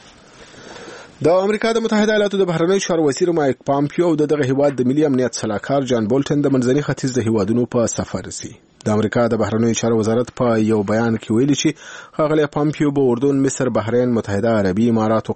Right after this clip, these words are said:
قطر، سعودي عربستان، عمان او کویټ ته ولاړ شي. د بهرنیو چارو د وزارت یو چارواکي چې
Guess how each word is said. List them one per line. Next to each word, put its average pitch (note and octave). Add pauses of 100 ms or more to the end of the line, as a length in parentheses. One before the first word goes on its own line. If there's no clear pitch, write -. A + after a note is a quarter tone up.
قطر، G#2+
سعودي F#2+
عربستان، G#2+ (100)
عمان A2
او - (120)
کویټ B2+
ته -
ولاړ - (100)
شي. - (600)
د C#3+
بهرنیو C#3
چارو C3
د B2
وزارت B2
یو A#2
چارواکي A#2+
چې -